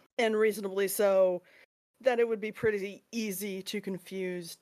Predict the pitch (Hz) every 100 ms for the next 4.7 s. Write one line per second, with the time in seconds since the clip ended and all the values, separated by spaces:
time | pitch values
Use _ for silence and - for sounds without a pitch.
0 | _ - 190 185 175 196 180 175 175 170
1 | 170 180 170 165 151 151 - 160 170 -
2 | 254 254 208 202 185 190 - 175 170 160
3 | 156 - - - _ _ _ _ _ -
4 | 185 165 175 - - -